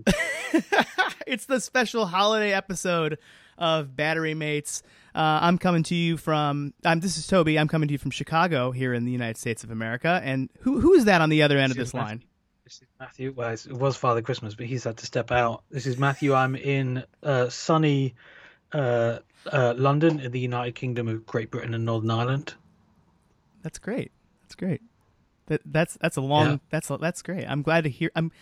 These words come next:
Speaker 1: you know, we were
Speaker 2: That's the
Speaker 1: just
Speaker 2: full
Speaker 1: talking,
Speaker 2: name.
Speaker 1: we were,
Speaker 2: That's
Speaker 1: we're
Speaker 2: the full name.
Speaker 1: That's the full name. I didn't know that.
Speaker 2: Yeah, yeah.
Speaker 1: I
Speaker 2: Uh, Americans think it's England, but that just pisses the Scots and the Welsh and the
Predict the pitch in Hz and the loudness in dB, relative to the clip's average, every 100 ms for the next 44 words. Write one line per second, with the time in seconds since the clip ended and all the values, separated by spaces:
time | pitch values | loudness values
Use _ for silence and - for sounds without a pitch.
0 | - - 233 247 220 226 214 226 160 143 | -20 0 6 8 8 6 4 4 6 8
1 | 156 117 - _ _ _ 214 214 233 214 | 6 4 -2 _ _ _ 2 4 4 2
2 | - - 143 - 160 147 - 131 107 - | -4 -10 -4 2 2 2 -2 -4 -4 -4
3 | 208 285 - 294 202 120 117 175 240 240 | -2 -2 0 2 2 0 -2 -2 0 0
4 | 220 110 - - _ 131 123 - _ _ | -2 -4 -8 -20 _ -4 -4 -4 _ _
5 | _ 135 113 - _ _ _ _ - 156 | _ -4 -4 -8 _ _ _ _ 0 4
6 | 143 165 160 143 135 - 127 - 131 127 | 6 6 2 0 -2 -4 -6 -6 -6 -4
7 | 110 107 113 117 113 117 113 113 110 110 | -4 -4 -6 -6 -8 -10 -6 -4 -4 -6
8 | 104 - 113 107 113 110 110 113 - 107 | -8 -4 -6 -4 -4 0 2 0 -2 -2
9 | 104 | -2